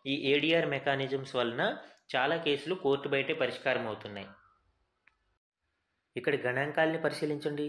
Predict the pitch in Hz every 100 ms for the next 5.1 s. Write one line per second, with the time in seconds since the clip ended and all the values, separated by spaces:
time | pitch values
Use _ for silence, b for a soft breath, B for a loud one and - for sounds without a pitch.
0 | 151 B B - 117 123 151 165 143 123
1 | 143 151 151 156 139 139 143 139 139 135
2 | 120 120 131 233 - 131 135 170 120 -
3 | - - 156 147 139 139 139 139 135 135
4 | 131 190 156 131 131 131 127 131 127 127